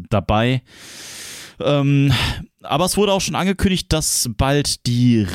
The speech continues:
richt-, also der richtige Showcase, äh, kommen wird, nämlich mit dem bereits erwähnten Summer Game Fest und dann, ne, kommen ja die ganzen anderen Events dazu und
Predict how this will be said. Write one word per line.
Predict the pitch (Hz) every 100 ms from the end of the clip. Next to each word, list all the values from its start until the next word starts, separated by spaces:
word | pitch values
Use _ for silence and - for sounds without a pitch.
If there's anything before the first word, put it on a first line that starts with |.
| 92
richt-, | 113 123 - - - - 113
also | - 107
der | 113 101
richtige | 123 - 101 98
Showcase, | - 90 80 90 82 - - 78
äh, | 82 80 76
kommen | - 104 92 87 92
wird, | 127 - - - -
nämlich | 113 135 - -
mit | - 113
dem | 110 104 95
bereits | 92 98 101 92
erwähnten | 98 101 - 95 98 92 - - _ _
Summer | 92 123 113 107
Game | - 107 120
Fest | - 131 127 - 101
und |
dann, | 95 98
ne, | 113
kommen | 107 104
ja | 98
die | 90
ganzen | 95 - -
anderen | 127 117
Events | 113 110 -
dazu | 107 - 123
und | 110